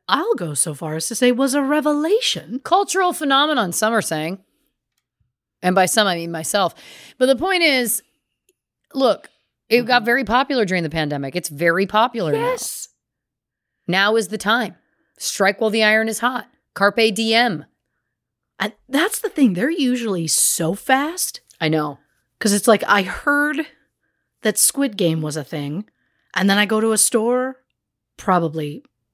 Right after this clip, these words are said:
Speaker 1: more like I visited it online. But all of a sudden, it's like, "Oh, do you wanna buy a Squid Game Funko Pop?" And I was like,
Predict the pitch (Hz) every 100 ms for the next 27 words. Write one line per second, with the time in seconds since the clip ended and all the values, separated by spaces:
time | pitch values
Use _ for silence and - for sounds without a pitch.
0 | - 202 160 151 151 160 143 147 156 151
1 | 147 147 151 170 175 - - - - -
2 | 190 180 - _ - 196 226 226 240 285
3 | 262 226 - - 311 - 254 262 269 254
4 | 233 - 226 202 196 _ 202 220 220 220
5 | 190 190 262 339 392 269 214 226 -